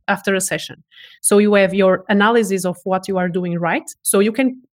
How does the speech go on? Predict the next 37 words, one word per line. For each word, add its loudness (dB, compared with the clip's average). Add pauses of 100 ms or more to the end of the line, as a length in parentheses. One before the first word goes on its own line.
(220)
for 2
example, 0
this -2
speech, -6
what -4
you -2
can 0
do 0
from -4
now -2
on, -6
you -2
record 0
your 0
voice, -6 (340)
and -2
you -4
also, -2
'cause -6
you -2
have -2
to, -8 (140)
to -4
know 0
that -4
you -6
are, -2 (420)
uh, 2
exactly 0
on -2
the, -4
on -2
the 0
time -2
that -6
you -4
need, -4